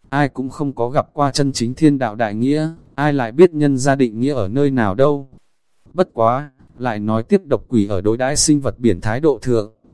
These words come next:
vẫn là đáng giá người đi tôn kính. Nếu hắn không đem này đó dòi bò xử lý rớt, ngươi có thể tưởng tượng một chút,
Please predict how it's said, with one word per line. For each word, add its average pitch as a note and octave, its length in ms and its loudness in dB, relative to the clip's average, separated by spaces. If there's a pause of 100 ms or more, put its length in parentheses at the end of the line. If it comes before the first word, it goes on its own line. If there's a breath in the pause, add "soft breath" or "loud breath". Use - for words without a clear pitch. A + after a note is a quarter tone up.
(100)
vẫn C3+ 180 -6
là A#2+ 180 -2
đáng G#2+ 220 -2
giá A2+ 200 0
người C3 240 0
đi C#3+ 140 2
tôn C#3+ 240 0
kính. A#2+ 400 -2 (840)
Nếu A#2 220 -2
hắn A#2+ 220 -4
không C#3+ 260 -6
đem C#3 240 0
này G#2 180 0
đó G#2+ 220 0
dòi C3+ 220 -2
bò G#2+ 220 -4
xử G#2 260 -2
lý G#2 200 0
rớt, D#3+ 340 2 (300)
ngươi C#3 220 2
có B2 160 -8
thể A2 200 0
tưởng F#2 260 -4
tượng A2+ 300 -4
một G#2 140 -8
chút, E3+ 240 -2